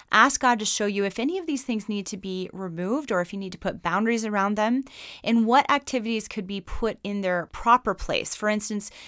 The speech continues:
could you watch an edifying movie every once in a while instead of watching all kinds of movies two or three nights a week? That's just one example. And it's going to look different for everyone because what your tripping point is may not be the same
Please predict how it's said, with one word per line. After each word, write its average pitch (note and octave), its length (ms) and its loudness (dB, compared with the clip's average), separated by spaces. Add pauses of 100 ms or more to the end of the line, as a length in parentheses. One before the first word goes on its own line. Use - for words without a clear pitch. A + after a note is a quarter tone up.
(120)
could A#3+ 160 -4
you A3+ 120 -2
watch G#3+ 320 4
an A#3+ 160 0
edifying F#3+ 520 0
movie F#3 300 -2
every F#3+ 260 -2
once A#3+ 380 0
in G3+ 60 -4
a F#3 40 -2
while E3+ 280 4
instead G3 340 -2
of F#3+ 80 -6
watching F#3 480 -2
all F#3 140 -2
kinds C#4+ 420 2
of F3+ 100 -4
movies F3+ 360 -4
two G3+ 180 -6
or F#3+ 80 -6
three F3+ 200 -10
nights E3 280 -8
a F3 60 -6
week? - 320 -10 (340)
That's G3 200 2
just G3+ 180 -2
one F#3 180 -4
example. E3+ 600 -6 (320)
And A3+ 80 -2
it's A#3 100 0
going C#4+ 220 2
to C#4+ 80 2
look B3+ 180 2
different A#3 300 -2
for - 200 -2
everyone F#3 380 2
because F#3+ 320 -6
what F#3+ 240 0
your G#3+ 260 0
tripping A3 420 -4
point F#3+ 280 -4
is F3+ 180 -4
may F#3 200 -2
not F#3 200 0
be F3+ 100 -8
the F3 100 -6
same E3+ 320 -6